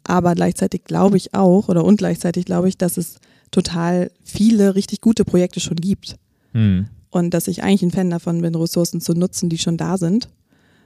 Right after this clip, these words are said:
Speaker 1: ähm, und dort mit, da meine Kraft mit hinzugeben. Also, wer weiß.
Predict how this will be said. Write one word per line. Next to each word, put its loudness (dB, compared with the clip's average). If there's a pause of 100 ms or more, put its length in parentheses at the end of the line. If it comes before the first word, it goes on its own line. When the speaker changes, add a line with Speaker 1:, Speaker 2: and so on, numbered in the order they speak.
(260)
Speaker 1:
ähm, -2 (240)
und -4 (200)
dort -2
mit, -4 (360)
da 0
meine 0
Kraft -10
mit -6
hinzugeben. -4 (340)
Also, 4 (320)
wer 4
weiß. 0